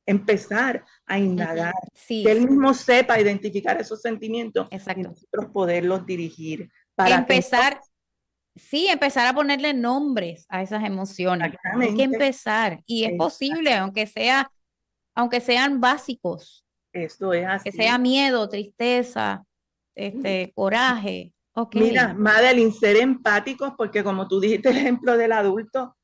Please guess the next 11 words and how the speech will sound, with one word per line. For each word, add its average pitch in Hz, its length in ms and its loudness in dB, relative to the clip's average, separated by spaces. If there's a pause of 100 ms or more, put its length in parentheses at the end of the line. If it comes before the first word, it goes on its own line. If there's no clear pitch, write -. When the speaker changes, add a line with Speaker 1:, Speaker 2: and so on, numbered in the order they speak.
(320)
Speaker 1:
a 185 100 0
veces 190 280 2
los 240 140 6
adultos 233 360 4
no 226 140 0
sabemos 226 380 0
manejar 226 380 -4
eso, 240 280 -8 (280)
pero 202 220 4
a 196 140 2
que 196 260 0